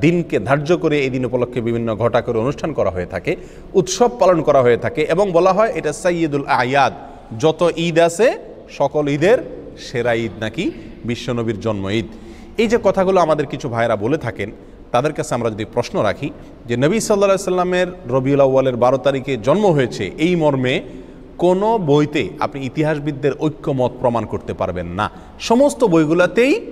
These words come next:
বিভিন্ন তারিখ উল্লেখ আছে, কিন্তু মৃত্যুর দিবস এটা নিশ্চিত। তাহলে যে দিনে নবী সাল্লাল্লাহু আলাইহি সাল্লামের মৃত্যু হয়েছে এটা নিশ্চিত, সেদিনে কোনো মুসলমান কি করতে পারে না? অন্তত আনন্দ বা উৎসব করতে পারে না। আর যদি আমরা কথার খাতিরে ধরেও নেই যে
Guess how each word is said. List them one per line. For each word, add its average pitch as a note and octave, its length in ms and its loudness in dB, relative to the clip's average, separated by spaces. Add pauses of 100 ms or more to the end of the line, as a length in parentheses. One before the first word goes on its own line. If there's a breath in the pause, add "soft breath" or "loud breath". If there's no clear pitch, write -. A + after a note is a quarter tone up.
(120)
বিভিন্ন C#3+ 300 0
তারিখ A#2+ 280 -2
উল্লেখ G2+ 240 -4
আছে, - 200 -12 (240)
কিন্তু A2+ 180 -4
মৃত্যুর G3+ 480 2
দিবস G#3+ 260 4
এটা D3 140 2
নিশ্চিত। G#2 340 -6 (640 loud breath)
তাহলে A#2+ 220 2
যে B2+ 200 0
দিনে B2+ 240 0
নবী B2 220 0
সাল্লাল্লাহু D3+ 380 0
আলাইহি C#3+ 120 -4
সাল্লামের C#3 340 0
মৃত্যু A#2+ 320 -2
হয়েছে C3+ 260 0
এটা G#2+ 120 0
নিশ্চিত, F#2 400 -6 (420 loud breath)
সেদিনে G3 340 2
কোনো F#3 180 2
মুসলমান D#3+ 420 0
কি D#3 120 -6
করতে D3+ 240 0
পারে C#3+ 160 6
না? C3 80 2
অন্তত G2+ 380 -2 (320 loud breath)
আনন্দ C3+ 300 2
বা D3+ 100 6
উৎসব C#3+ 360 2
করতে F3 280 2 (560)
পারে A2 200 6
না। F2+ 100 -4 (400 loud breath)
আর F#3+ 120 4
যদি G#3+ 260 2
আমরা A3+ 280 2
কথার G#3 260 0
খাতিরে G#3 300 0
ধরেও F3 340 6
নেই C#3+ 180 0 (220)
যে D3+ 80 -4